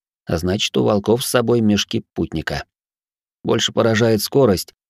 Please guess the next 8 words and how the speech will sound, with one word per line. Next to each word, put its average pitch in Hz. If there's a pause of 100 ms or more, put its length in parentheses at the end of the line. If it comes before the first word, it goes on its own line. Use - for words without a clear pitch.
(140)
с -
которой 101
они 98
разделывали 92
добычу. 90 (640)
Или 78
только -
собираются. 131